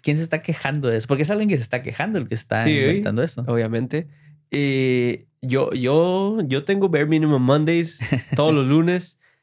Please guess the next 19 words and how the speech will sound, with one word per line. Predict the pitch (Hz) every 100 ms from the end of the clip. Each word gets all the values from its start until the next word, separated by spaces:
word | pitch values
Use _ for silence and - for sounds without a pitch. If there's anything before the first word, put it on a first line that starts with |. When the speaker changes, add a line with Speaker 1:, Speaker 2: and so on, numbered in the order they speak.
| _ _ -
Speaker 2:
Y | 151
también | 135 131 131
tengo, | 139 147 147 156 151
que, | 147 143
que | 143
podría | - 135 139
ser | 139 139 117
como | 127 120 117 110 110 _ _ _ _ _
fade | - 139 143
away | 151 143 143 143
Fridays | 123 143 143 165 175 196 - _ _
también. | 131 123 127 147 160 - -
Speaker 1:
Fade | - 127
Speaker 2:
Los, |
Speaker 1:
away | 139 123
Fridays. | 131 -
Speaker 2:
los, | 147 139 190
los | 143 131
viernes, | 135 147 151 165 156